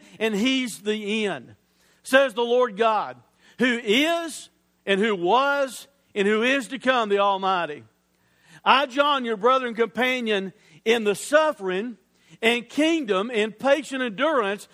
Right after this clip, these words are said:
that are ours in Jesus, was on the island of Patmos because of the word of God and the testimony of Jesus." That's why he's there. "On the Lord's day, I was in the Spirit."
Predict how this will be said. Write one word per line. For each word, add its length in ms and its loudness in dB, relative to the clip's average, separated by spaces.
that 160 4
are 80 2
ours 480 0
in 100 -6
Jesus, 600 -2
was 140 0
on 140 0
the 60 -2
island 400 2
of 100 -4
Patmos 440 -2
because 480 0
of 60 -6
the 80 -2
word 240 0
of 140 -8
God 400 2
and 160 0
the 60 -6
testimony 640 0
of 60 -6
Jesus." 400 -6
That's 200 2
why 240 -2
he's 120 -8
there. 400 -4
"On 180 4
the 60 2
Lord's 580 2
day, 260 4
I 140 2
was 160 -2
in 80 -8
the 100 -6
Spirit." 540 -4